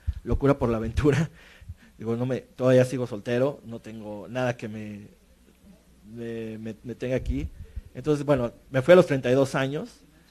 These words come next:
Dije, "Dubái, o sea, vámonos, o sea, ¿qué esperas?". O sea, fue más, más una onda de aventura, que no tenían, que no tenía nada que perder,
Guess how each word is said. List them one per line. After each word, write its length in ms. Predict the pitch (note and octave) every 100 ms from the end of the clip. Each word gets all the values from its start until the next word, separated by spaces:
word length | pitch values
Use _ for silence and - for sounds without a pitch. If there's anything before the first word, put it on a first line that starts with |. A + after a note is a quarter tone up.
| _ _ -
Dije, 340 | B2+ D3+ A#2+ - _ _ _ - - _ _
"Dubái, 440 | B2 C#3 E3 E3+ A#2 _
o 100 | A#2
sea, 140 | A#2 - _ -
vámonos, 500 | C3 G#3+ G3+ F3+ D#3+
o 80 | D3
sea, 240 | D#3 D#3 D3+ B2+ B2 -
¿qué 80 | -
esperas?". 480 | E3 G3 G3+ D3 A#2+
O 60 |
sea, 120 | A#2 D3
fue 160 | F#3
más, 240 | G#3 G#3+ -
más 320 | C#3+ E3 E3+ F#3
una 160 | F#3
onda 180 | F#3 F#3+
de 40 | D#3+
aventura, 520 | C3 B2+ D3+ F3+ D4 - _ _ - _ - - -
que 80 | C3+
no 120 | D3+
tenían, 500 | E3 E3 D#3+ D3+ C#3+ -
que 120 | -
no 160 | C#3 D3+
tenía 400 | E3+ D#3+ D#3+ D#3
nada 240 | D3+ D3
que 80 | D3
perder, 420 | C3 A#2 C#3+ B3+